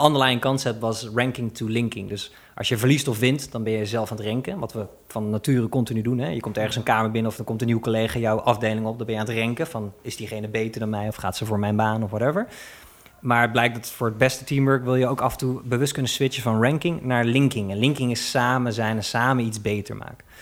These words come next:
Speaker 1: Mhm.
Speaker 2: Nou, die oefening, die deed ik voor het eerst voor een groep van zestig man.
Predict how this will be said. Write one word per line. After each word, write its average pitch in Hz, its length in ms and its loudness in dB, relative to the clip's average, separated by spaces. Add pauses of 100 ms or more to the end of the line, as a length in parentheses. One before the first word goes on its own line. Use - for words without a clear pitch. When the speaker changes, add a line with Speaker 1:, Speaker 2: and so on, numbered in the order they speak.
(120)
Speaker 1:
Mhm. 123 260 -14
Speaker 2:
Nou, 95 160 -2 (800)
die 131 200 4
oefening, 143 680 4
die 127 180 -2
deed 135 220 6
ik 139 120 4
voor 113 140 0
het 113 80 4
eerst 160 320 6
voor 123 120 -2
een 110 60 2
groep 147 180 2
van 117 140 2
zestig 98 320 -2
man. 101 240 -4